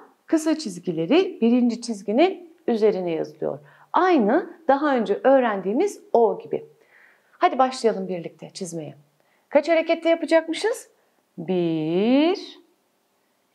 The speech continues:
iki ve üç. Tam üç harekette yapıyoruz. Noktalar olmadığında O harfi gibi değil mi? Ama bunun noktaları var. Bunu kesinlikle unutmuyoruz. Hazır mıyız?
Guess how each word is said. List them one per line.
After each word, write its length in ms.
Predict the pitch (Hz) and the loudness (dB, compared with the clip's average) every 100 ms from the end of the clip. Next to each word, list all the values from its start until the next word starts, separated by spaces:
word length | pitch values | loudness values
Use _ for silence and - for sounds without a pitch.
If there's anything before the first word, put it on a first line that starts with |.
| - | -4
iki 840 | 226 220 - 147 156 220 359 - - _ _ | -4 -4 -12 -8 -2 0 0 -4 -16 _ _
ve 500 | 165 220 330 480 - - | -4 2 2 0 -6 -2
üç. 300 | 214 - - _ _ _ | -2 -2 -20 _ _ _
Tam 320 | - 202 160 - | -12 -10 -10 0
üç 240 | 349 349 254 | 0 2 0
harekette 520 | 214 214 220 220 214 | 0 2 0 2 2
yapıyoruz. 600 | 196 196 180 160 160 - _ _ - _ 311 | 2 0 -8 -8 -12 -20 _ _ -20 _ 2
Noktalar 420 | 403 - 370 381 | 2 4 4 6
olmadığında 600 | 392 285 214 180 214 339 480 - - - | 4 4 2 2 4 4 2 -6 -12 2
O 260 | 277 302 294 | 4 4 4
harfi 340 | 233 247 226 | 2 2 -4
gibi 180 | - 202 | -6 2
değil 160 | 349 | 2
mi? 180 | 349 - | 2 -2
Ama 220 | - 160 170 | -8 -14 -4
bunun 420 | 220 311 254 151 151 | 2 4 4 0 0
noktaları 640 | 185 - 320 285 285 277 | -2 0 2 4 6 6
var. 260 | 254 202 185 - _ - | 4 4 0 -16 _ -8
Bunu 200 | 170 170 | -6 -2
kesinlikle 560 | 247 262 294 247 247 | -4 0 2 2 2
unutmuyoruz. 800 | 294 254 254 226 190 160 156 - _ _ _ - | 4 4 2 -2 0 0 -2 -18 _ _ _ 0
Hazır 280 | 330 285 | 2 4
mıyız? 360 | 262 196 - - | 0 0 -8 -16